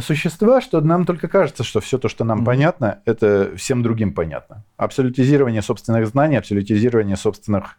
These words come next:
Speaker 1: представлений о прекрасном. Это не так. Есть огромное количество людей, для которых то, что мы щас с тобой говорим, это вообще ересь.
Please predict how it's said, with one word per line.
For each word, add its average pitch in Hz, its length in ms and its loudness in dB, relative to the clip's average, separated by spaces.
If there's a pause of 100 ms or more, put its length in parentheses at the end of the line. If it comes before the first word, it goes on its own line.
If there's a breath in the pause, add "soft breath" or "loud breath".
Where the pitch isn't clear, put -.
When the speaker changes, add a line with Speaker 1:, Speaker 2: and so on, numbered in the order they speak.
(180 soft breath)
Speaker 1:
представлений 104 520 0
о - 20 -2
прекрасном. 98 500 -2
Это 135 120 -2
не 139 100 2
так. - 260 -2 (260)
Есть 107 160 0
огромное 127 320 2
количество 107 320 -2
людей, 107 300 2
для 135 120 0
которых 95 320 -4
то, 107 100 0
что - 160 -6
мы 98 100 -2
щас 92 180 -4
с - 20 -20
тобой 95 280 0
говорим, 98 380 2
это - 140 -4
вообще 82 280 -2
ересь. 82 440 -2